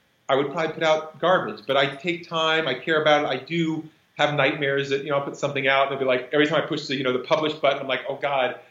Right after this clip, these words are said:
So that, you know, I still struggle with that. And, um, you know, and I, but I, the way I combat that in my life, and,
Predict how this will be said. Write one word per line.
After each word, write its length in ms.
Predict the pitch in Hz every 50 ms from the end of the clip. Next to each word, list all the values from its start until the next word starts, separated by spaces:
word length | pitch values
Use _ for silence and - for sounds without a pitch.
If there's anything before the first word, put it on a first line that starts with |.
| _ _ _ _ _
So 200 | - 190 185 185
that, 380 | 214 269 339 311 - - -
you 60 | 190 202
know, 240 | 196 185 190 180 160
I 140 | 190 233 220
still 640 | - - - 220 240 240 202 170 139 127 - -
struggle 340 | - - - 185 208 220 196 160
with 100 | 143 -
that. 380 | 135 117 113 117 127 139 - -
And, 340 | 147 139 139 139 139 143 143
um, 460 | 139 135 135 135 135 135 135 135 - - _ _ _ _ _ _ _ _ _ _ -
you 120 | - 151 147
know, 80 | 151
and 320 | 156 147 151 156 151 - 143
I, 280 | 156 160 151 151 147 -
but 100 | 165 165
I, 280 | 156 151 - 127 127
the 100 | 135 160
way 140 | 156 185 202
I 100 | 190 190
combat 540 | - - - 185 196 202 - 147 135 131 -
that 220 | 123 120 123 131
in 60 | 123 127
my 80 | 127
life, 280 | 131 143 143 139 139 135
and, 180 | 127 123 123